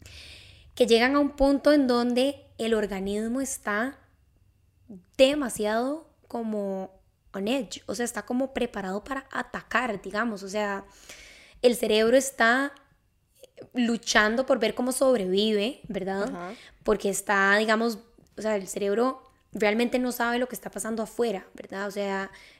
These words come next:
Speaker 1: nuestra percepción es lo que le dice a él lo que está pasando afuera. Entonces, el cerebro lo único que dice es como, "Mae, no, no, no estamos recibiendo suficiente comida, suficiente como sustento".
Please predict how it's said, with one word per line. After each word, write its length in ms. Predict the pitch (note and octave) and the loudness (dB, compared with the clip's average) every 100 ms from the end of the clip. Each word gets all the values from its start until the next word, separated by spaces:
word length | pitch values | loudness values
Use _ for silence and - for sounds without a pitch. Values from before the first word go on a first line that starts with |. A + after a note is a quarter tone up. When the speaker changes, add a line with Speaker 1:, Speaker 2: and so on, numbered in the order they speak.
| - | -8
Speaker 1:
nuestra 380 | G#3+ G#3 - | -4 -4 -4
percepción 540 | G3+ G3 G3 - A3+ A3+ | -6 -6 -8 -4 -2 -2
es 80 | B3+ | -2
lo 120 | B3+ | -2
que 120 | B3 | -2
le 140 | G3+ | -2
dice 320 | F#3 G3+ G3+ A3 | -2 -2 -2 -2
a 100 | G#3 | -2
él 120 | A3 | -2
lo 100 | A3+ | -4
que 80 | G3+ | -10
está 140 | - | -12
pasando 300 | F#3+ G3 G3+ | -10 -8 -8
afuera. 320 | F#3+ - - | -6 -4 -4
Entonces, 480 | A#3+ A3 F#3+ G#3+ G#3+ - - - - - - - | -6 -10 -4 -2 -4 -8 -20 -20 -20 -20 -20 -8
el 60 | |
cerebro 320 | G#3 G#3 G3+ A#3 | -2 2 4 6
lo 120 | B3+ | 6
único 280 | A#3+ A#3+ C4+ | 4 0 0
que 100 | A3 | 2
dice 140 | G3+ | 0
es 60 | - | -4
como, 200 | B3+ G#3+ | -4 -2
"Mae, 180 | G#3+ A#3 | -2 -4
no, 160 | G3+ - | -6 -8
no, 160 | F#3+ - | -10 -8
no 220 | G3+ G3+ | -8 -8
estamos 380 | G3 - A#3+ C4+ | -6 -4 -4 -2
recibiendo 340 | A#3 G3+ G#3+ | -2 -4 -6
suficiente 560 | A3 A#3 F#3+ G#3+ A3 A#3 | -8 -10 -6 -4 -4 -6
comida, 460 | A3 G3 A#3 B3 | -6 -2 -2 -2
suficiente 420 | G3 F#3+ F#3 F#3 A#3 | -4 -8 -10 -8 -6
como 180 | A#3+ | -4
sustento". 800 | A3+ G3 F3+ - A#3 B3 G#3+ G#3+ | -6 -8 -8 -2 -2 -2 -6 -12